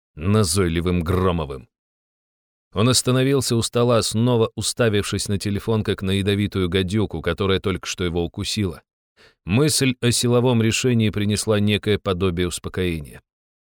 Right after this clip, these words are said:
Это был его язык, его методы. Надёжные, проверенные. У него же есть люди, верные дуболомы, готовые за хорошую плату и за страх перед ним самим сделать всю чёрную работу за него. В конце концов,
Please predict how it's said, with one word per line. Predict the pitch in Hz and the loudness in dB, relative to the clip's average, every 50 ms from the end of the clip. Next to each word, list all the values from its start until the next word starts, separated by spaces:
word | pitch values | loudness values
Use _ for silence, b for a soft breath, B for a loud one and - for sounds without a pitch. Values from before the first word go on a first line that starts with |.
| _ _ - | _ _ 0
Это | 107 110 104 117 107 | 2 2 4 4 2
был | 104 113 110 104 | 2 2 2 4
его | 101 101 98 107 107 | 2 2 4 4 2
язык, | 95 90 78 76 78 - - - - - - | 2 2 0 -4 -8 -12 -14 -18 -20 -20 -14
его | - 78 82 85 92 98 98 | -8 -4 -2 0 2 2 2
методы. | 101 104 101 92 - 80 69 67 - _ _ _ _ _ _ _ _ _ - | 2 2 0 0 -2 -6 -12 -12 -16 _ _ _ _ _ _ _ _ _ -8
Надёжные, | - - 90 85 101 113 117 113 95 104 117 113 110 107 101 - _ _ _ _ | -4 -2 0 2 2 4 4 4 2 2 2 2 2 2 0 -2 _ _ _ _
проверенные. | - 73 80 87 92 101 104 92 90 85 80 71 69 - - _ _ _ _ _ _ _ _ _ - | -8 -4 0 0 2 2 2 2 0 -2 -4 -6 -8 -14 -20 _ _ _ _ _ _ _ _ _ -4
У | 95 110 | 0 0
него | 131 139 156 165 | 2 2 2 2
же | 135 139 147 | 2 2 2
есть | 143 147 139 - - - | 2 2 0 0 -2 -2
люди, | 147 156 143 110 87 76 - - _ _ - | -2 0 0 0 -2 -6 -10 -16 _ _ -10
верные | 87 87 95 123 143 131 127 123 120 117 113 | -4 -2 2 2 2 2 2 2 2 2 2
дуболомы, | 101 120 113 107 120 127 135 139 123 104 98 90 80 | 2 2 2 4 4 4 4 4 2 2 2 0 0
готовые | 98 92 - 120 117 101 101 95 | 0 -2 0 0 -2 0 0 -2
за | 82 - 98 | -2 -4 -4
хорошую | - 110 104 107 101 90 - 107 98 - | -2 0 0 0 0 -2 -2 -4 -4 -4
плату | - 131 135 117 - 101 87 78 - _ _ _ _ _ - | -2 0 0 0 0 -2 -6 -8 -8 _ _ _ _ _ -2
и | 127 131 | 0 0
за | 120 107 127 117 | 2 4 2 2
страх | - - - 123 117 101 - - | 0 0 0 0 0 0 0 -2
перед | - 104 104 101 98 | -2 -2 -2 0 0
ним | 117 117 107 | 0 0 0
самим | 95 - 110 110 120 120 113 101 | 0 0 0 2 2 2 0 0
сделать | 87 85 110 113 110 104 101 - _ | 0 0 0 2 2 2 0 -2 _
всю | - - - - - 127 127 127 | -10 -12 -10 -4 -2 -2 -2 -2
чёрную | - - - 113 110 107 107 107 104 101 | -2 -2 0 0 0 0 0 0 0 0
работу | 95 95 90 95 95 - 98 95 | 0 -2 -2 -2 -4 -2 -2 -2
за | 87 98 | -2 0
него. | 95 92 87 82 73 - _ _ _ _ _ _ _ _ _ _ _ _ _ _ | 0 0 -2 -2 -4 -8 _ _ _ _ _ _ _ _ _ _ _ _ _ _
В | - | -4
конце | - 156 156 147 - 151 123 | -2 0 0 2 2 0 0
концов, | - 110 101 - - 117 - - | 0 -2 -2 0 -2 -2 -2 -4